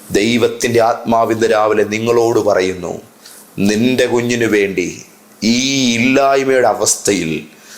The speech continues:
അത്ഭുതത്തിൻ്റെ ഒരു ഉറവ തുറന്നു വരുന്നത് നീ കാണും. അടയപ്പെട്ട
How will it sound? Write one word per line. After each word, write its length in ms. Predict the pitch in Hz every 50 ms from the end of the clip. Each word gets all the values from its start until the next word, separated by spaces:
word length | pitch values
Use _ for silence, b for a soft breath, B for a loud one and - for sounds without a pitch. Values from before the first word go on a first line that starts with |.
| B B B 80 92
അത്ഭുതത്തിൻ്റെ 760 | 107 120 120 117 - - 120 117 117 117 - - 120 113 113
ഒരു 100 | 104 107 104
ഉറവ 240 | 101 101 113 120 117 123 110 110
തുറന്നു 280 | 107 104 107 110 110 104
വരുന്നത് 340 | 104 104 101 101 98 101 101 101
നീ 80 | 101 95 92 85 85
കാണും. 340 | 85 82 87 90 90 85 80 78 - - - - B B B B B B B B B B B B - - 92
അടയപ്പെട്ട 640 | 98 107 117 123 123 117 123 - 117 110 113 -